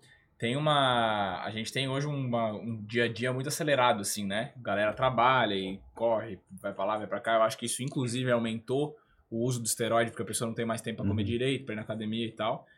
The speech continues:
Speaker 1: Mas como é que tu acha que a gente poderia, digamos, adequar uma dieta que fosse ok, nada muito exagerado, assim, mas que a pessoa come direitinho, uma quantidade de exercício ok, pra alguém que trabalha pra caramba e hoje tá negligenciando isso, assim?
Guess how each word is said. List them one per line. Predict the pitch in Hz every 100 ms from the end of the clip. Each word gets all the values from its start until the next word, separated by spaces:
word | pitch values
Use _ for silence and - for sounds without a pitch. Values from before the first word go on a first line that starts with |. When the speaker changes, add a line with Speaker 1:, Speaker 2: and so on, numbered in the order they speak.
| - _ -
Speaker 1:
Mas | 120
como | 139 147
é |
que | 185
tu | 180
acha | 170
que | - 151 139 - - -
a | 113
gente | 117
poderia, | 131 120 113 117
digamos, | 117 113 110
adequar | 107 110 - 120 147
uma | 147
dieta | 135 113 110 131 - 190 202
que | -
fosse | 131 127 120 - 117 110 101 -
ok, | 113 107 - 120 170 254 139
nada | 120 120
muito | 117 113
exagerado, | 113 104 104 117
assim, | 110 139
mas | 156
que | 123
a |
pessoa | 123 131
come | 123 135
direitinho, | 135 123 113 - 170 180 170
uma | 135
quantidade | 123 123 120 117
de | 123
exercício | 117 117 113 120 -
ok, | 107 - 117 143 175 - _ _ -
pra | 127
alguém | 120 127
que |
trabalha | 131 113 117 117
pra | 113
caramba | 113 110 120
e | 117
hoje | 113
tá | 120
negligenciando | 113 110 107 110 - 104 101 95
isso, | 98 95
assim? | 98